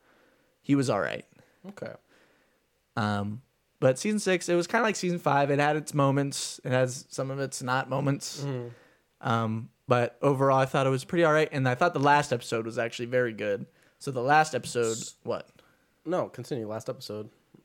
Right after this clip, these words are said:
Speaker 1: Okay. It's basically, I thought it was a pretty clever idea. It's basically, so the whole show, the, one of the characters, Abed, is basically very, like, sentient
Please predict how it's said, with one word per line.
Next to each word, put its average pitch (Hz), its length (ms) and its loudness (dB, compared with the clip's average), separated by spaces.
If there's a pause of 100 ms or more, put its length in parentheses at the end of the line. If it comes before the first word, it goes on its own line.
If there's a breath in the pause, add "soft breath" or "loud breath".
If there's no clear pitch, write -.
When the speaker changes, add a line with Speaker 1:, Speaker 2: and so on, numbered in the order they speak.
Speaker 1:
Okay. - 340 -6
It's 131 160 -4
basically, 131 360 2
I 120 40 0
thought 165 160 6
it - 20 6
was 135 100 2
a 120 40 -8
pretty 123 160 -6
clever 117 320 -4
idea. 107 300 -2
It's 113 120 -4
basically, 117 520 -6
so - 140 -4
the 131 100 2
whole 185 500 4
show, 127 500 2 (160)
the, 113 220 -4 (220)
one 127 120 -4
of - 20 -2
the 120 60 -2
characters, 117 400 -6
Abed, 98 320 -2
is 113 140 -10
basically 110 600 -6 (360 soft breath)
very, 123 200 2
like, 104 160 0
sentient 123 640 -6